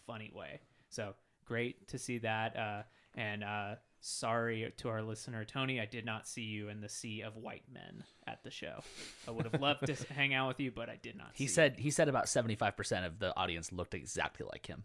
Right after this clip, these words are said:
Speaker 1: Oh, yeah.
Speaker 2: <laughs>
Speaker 1: One hundred percent. One hundred percent. Um, just varying ages. Something between twenty and fifty is the room. Uh, white men who like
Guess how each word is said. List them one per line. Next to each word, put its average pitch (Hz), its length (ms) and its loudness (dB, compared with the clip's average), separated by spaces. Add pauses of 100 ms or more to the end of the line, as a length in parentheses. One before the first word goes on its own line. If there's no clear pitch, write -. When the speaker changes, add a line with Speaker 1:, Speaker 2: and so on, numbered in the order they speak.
(120)
Speaker 1:
Oh, 139 120 0
yeah. 185 200 4 (120)
Speaker 2:
<laughs> 175 400 10
Speaker 1:
One 202 120 10
hundred 165 300 8
percent. 180 420 6 (380)
One 139 160 2
hundred 147 260 0
percent. 143 320 -4 (400)
Um, 113 400 2 (400)
just 120 220 -4 (240)
varying 135 480 4
ages. 117 480 -2
Something 139 420 0
between 127 380 0
twenty 113 340 -4
and 107 140 -6
fifty - 500 -12 (140)
is 117 280 -8
the 120 100 -4
room. 107 400 -6 (260)
Uh, 113 280 -8 (320)
white 120 220 -8
men 110 240 -8
who 117 80 -12
like 110 300 -10